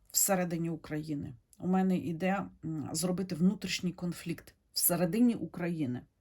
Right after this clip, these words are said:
Яким способом вони хочуть цей внутрішній конфлікт? А, через вибори. Все, я зрозуміла. Я зрозуміла.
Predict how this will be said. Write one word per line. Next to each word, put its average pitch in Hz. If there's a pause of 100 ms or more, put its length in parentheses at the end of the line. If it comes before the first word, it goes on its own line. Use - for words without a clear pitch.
(1120)
Яким 175
способом 160
вони 147
хочуть -
цей 160
внутрішній 156
конфлікт? - (2250)
А, 170
через 160
вибори. 151 (520)
Все, -
я 165
зрозуміла. 156 (840)
Я 226
зрозуміла. 208